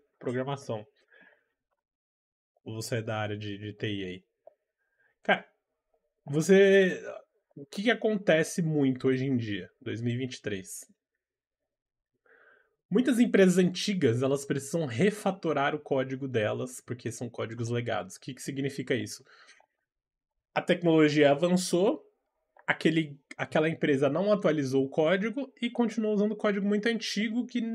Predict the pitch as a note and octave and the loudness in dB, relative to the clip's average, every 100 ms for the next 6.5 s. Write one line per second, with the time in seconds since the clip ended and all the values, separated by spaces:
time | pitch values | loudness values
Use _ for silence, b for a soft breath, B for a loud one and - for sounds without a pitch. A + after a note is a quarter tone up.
0 | A#3 A#3 - _ _ _ - - G3+ F#3 | -6 -6 -10 _ _ _ -16 -10 -10 -12
1 | _ _ _ _ _ _ _ - - - | _ _ _ _ _ _ _ -20 -2 4
2 | F#3 G3 G3 C3+ C3 A#2 A#2 A#2+ - C#3 | 6 6 4 2 2 4 2 -4 -6 -2
3 | C3+ C3 D#3+ - C3 C3 A#2 - _ _ | 0 2 0 -2 -12 -10 -10 -12 _ _
4 | _ B D3+ D#3+ F#3 D#3 D3+ D#3+ D3 C#3 | _ B -2 0 2 0 0 -2 -2 -2
5 | C#3 D3 C#3+ D3 C#3 B2+ C3 C3 D#3 C#3 | -4 -4 -4 -2 0 0 0 0 0 2
6 | D#3+ D#3 A#2+ A#2 | 2 2 0 -2